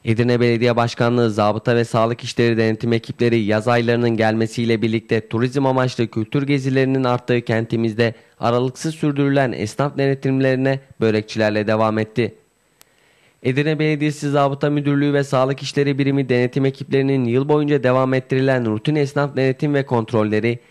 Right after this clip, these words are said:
hem turizm sezonunun başlaması hem de Bando Tava Ciğer Festivali'ne az bir süre kalması sebebiyle daha da sıklaştırıldı. Edirne Belediye Başkan Yardımcısı Doktor Ertuğrul Tanrıkulu'nun katıldığı denetimler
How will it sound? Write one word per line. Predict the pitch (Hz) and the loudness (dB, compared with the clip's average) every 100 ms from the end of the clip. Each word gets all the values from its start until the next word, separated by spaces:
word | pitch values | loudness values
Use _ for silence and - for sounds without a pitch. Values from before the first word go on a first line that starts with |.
| - | -4
hem | 113 | -4
turizm | 110 120 120 120 120 | -2 -2 -2 -2 -4
sezonunun | 123 113 120 117 123 117 | -2 0 0 0 -2 0
başlaması | 104 101 107 104 104 117 110 - _ | -2 -2 -2 -2 -2 -2 -4 -10 _
hem | 131 147 | -4 -2
de | 147 | 0
Bando | 139 139 139 | 0 0 -2
Tava | 139 135 135 | -2 -2 0
Ciğer | 131 135 131 | 2 0 0
Festivali'ne | 139 127 131 131 131 127 | -4 -4 -2 -2 0 -2
az | 78 120 131 | 0 -2 -2
bir | 147 | -6
süre | 135 135 135 | -4 -4 0
kalması | 135 131 131 - | 0 0 -2 -2
sebebiyle | 131 123 110 107 117 117 - _ | 0 0 0 0 0 -2 -8 _
daha | 113 113 | 0 0
da | 110 | -2
sıklaştırıldı. | - - 110 107 107 107 110 107 - _ _ _ _ _ _ _ _ _ _ | -8 -4 -4 -2 -4 -2 -2 -2 -4 _ _ _ _ _ _ _ _ _ _
Edirne | - 110 117 117 | -8 -4 -2 0
Belediye | 117 110 120 | -2 0 0
Başkan | 113 117 - 117 | 0 -2 -2 0
Yardımcısı | 117 110 117 113 - 117 | 0 0 -2 -4 -4 -2
Doktor | 113 - 117 | -2 0 0
Ertuğrul | 113 110 113 113 | 0 -2 -6 -2
Tanrıkulu'nun | 117 113 113 - 113 113 113 | -2 0 -2 -2 -2 -2 -2
katıldığı | 113 110 117 110 110 | -2 -2 -2 0 0
denetimler | 110 107 107 110 113 117 | 0 0 -2 -2 -2 -4